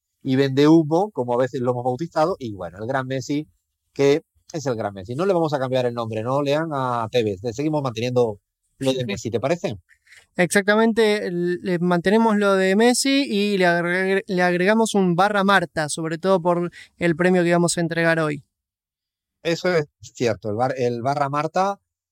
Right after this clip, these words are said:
Speaker 1: eh, van a entender luego por qué, pero fue una sugerencia que nos hizo en su momento también Ilka, nuestra guatemalteca,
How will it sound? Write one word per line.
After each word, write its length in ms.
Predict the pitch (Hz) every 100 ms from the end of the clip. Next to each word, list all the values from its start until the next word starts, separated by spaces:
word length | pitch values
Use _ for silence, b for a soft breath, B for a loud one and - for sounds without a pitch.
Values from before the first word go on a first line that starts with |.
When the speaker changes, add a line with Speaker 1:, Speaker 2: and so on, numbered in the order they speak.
| -
Speaker 1:
eh, 220 | 110 110
van 160 | 120 139
a 40 |
entender 260 | 135 123 135
luego 220 | 139 135
por 220 | - 120
qué, 260 | - 143 170 _ _ _
pero 200 | - 120
fue 140 | 113 131
una 120 | 131
sugerencia 520 | 143 127 123 127 131
que 140 | 117 117
nos 160 | 117
hizo 180 | 139 135
en 60 | 123
su 140 | 135
momento 400 | 117 117 127 123
también 440 | 117 117 127 123 135
Ilka, 400 | 160 147 165 160
nuestra 240 | 123 120
guatemalteca, 840 | 110 110 120 113 110 143 135 160